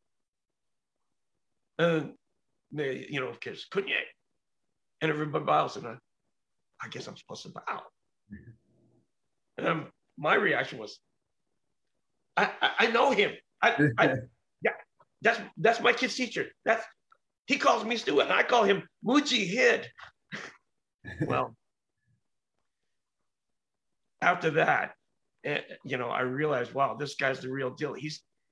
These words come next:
Speaker 1: he's controlling this huge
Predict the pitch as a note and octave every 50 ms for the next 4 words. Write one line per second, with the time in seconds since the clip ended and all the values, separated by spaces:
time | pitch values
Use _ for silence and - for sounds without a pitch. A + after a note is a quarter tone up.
0 | _ _ _ _ _ _ _ _ - E3 D#3+ - - C#3 B2+ - - D#3+ D#3+ D#3+
1 | D3+ C#3 C3 - - - - - - - - - G3 G3 F#3 F3+ E3 D#3+ C#3 C3+
2 | - - - -